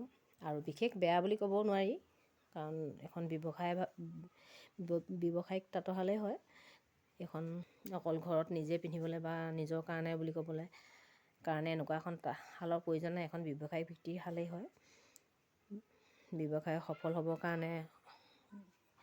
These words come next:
বোৱাটো সুলভৰ কাৰণে যিহেতু বনাইছে শালখন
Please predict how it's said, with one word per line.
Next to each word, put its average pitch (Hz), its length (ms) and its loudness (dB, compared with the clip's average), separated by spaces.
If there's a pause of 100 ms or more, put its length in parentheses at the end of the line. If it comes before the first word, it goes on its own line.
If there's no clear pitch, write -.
(480)
বোৱাটো 175 300 4
সুলভৰ 165 380 0
কাৰণে 170 300 0
যিহেতু 175 280 -2
বনাইছে 165 300 -2
শালখন 185 380 -4